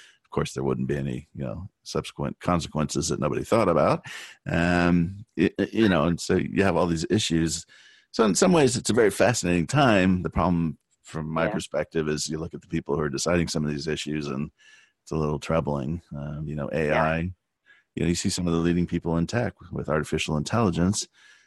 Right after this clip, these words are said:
Speaker 1: that you think that they would be excited about it. And a large number of significant figures are terrified.
Speaker 2: Yes.
Speaker 1: Um, because you talk to people who do A I research, the people on the front, you know, the front lines that are getting close,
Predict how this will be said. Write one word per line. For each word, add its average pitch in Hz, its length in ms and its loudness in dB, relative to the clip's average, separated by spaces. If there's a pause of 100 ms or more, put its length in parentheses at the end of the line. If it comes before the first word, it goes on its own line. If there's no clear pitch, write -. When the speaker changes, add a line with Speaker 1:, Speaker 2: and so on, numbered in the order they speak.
(180)
Speaker 1:
that - 140 -14
you - 100 -4
think 82 220 -6
that 76 120 -6
they 76 120 -2
would 78 140 -4
be 73 100 -6
excited 120 440 -4
about 73 280 -4
it. - 140 -8 (120)
And 76 340 -2
a 82 80 -12
large 110 360 -2
number 95 360 2
of 95 260 -4
significant - 520 -4
figures 101 420 0
are 90 160 -4
terrified. - 720 -4 (560)
Speaker 2:
Yes. 123 360 0
Speaker 1:
Um, - 60 -10 (440)
because 80 400 -2
you 80 200 0
talk - 300 -2
to - 60 -18
people 110 260 0
who 101 100 2
do 95 180 4
A 87 200 4
I 90 80 2
research, 104 500 0
the 82 80 -6
people 90 260 0
on 82 260 2
the 78 80 0
front, 90 320 0 (580)
you - 100 -2
know, 78 100 -2
the 80 60 -4
front 82 260 0
lines 90 380 4
that 71 120 0
are 62 160 -2
getting 80 340 -2
close, 104 520 -4